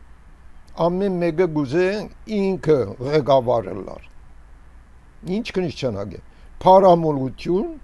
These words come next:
մեծամուտություն, ինքնացուցադրություն։ Ադե։ Աս սկզբունքները,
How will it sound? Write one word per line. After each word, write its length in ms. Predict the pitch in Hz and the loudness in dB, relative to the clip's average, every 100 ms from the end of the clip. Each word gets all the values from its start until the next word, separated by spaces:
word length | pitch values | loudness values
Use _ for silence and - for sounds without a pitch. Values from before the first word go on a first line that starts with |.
| - | -14
մեծամուտություն, 1300 | 180 208 208 143 175 170 160 127 135 - 165 185 330 - - - - - - - - - - | -4 2 2 4 2 4 -4 -4 -6 -6 -6 -6 -6 -12 -20 -20 -20 -20 -20 -20 -20 -20 -12
ինքնացուցադրություն։ 1600 | 214 226 220 196 185 - 180 - 170 147 - 139 113 - 143 208 - - - - - - - - - - - - - - - - - - - - - - _ - - - - - - - - - - - - - | -2 -2 0 2 2 0 -6 2 2 2 -4 -10 -10 -8 -8 -8 -12 -20 -20 -20 -20 -20 -20 -20 -20 -20 -20 -20 -20 -20 -20 -20 -20 -20 -20 -20 -20 -20 _ -20 -20 -20 -20 -20 -20 -20 -20 -20 -20 -20 -20 -6
Ադե։ 280 | 131 165 120 - - - - - - - - 143 | -2 -2 -4 -10 -18 -20 -20 -20 -20 -20 -18 -2
Աս 400 | 156 170 143 - | 2 2 0 -4
սկզբունքները, 1200 | 156 - - 143 - 180 147 - 143 151 143 143 | -8 -8 -10 -10 -8 -12 -12 -8 -2 0 0 -2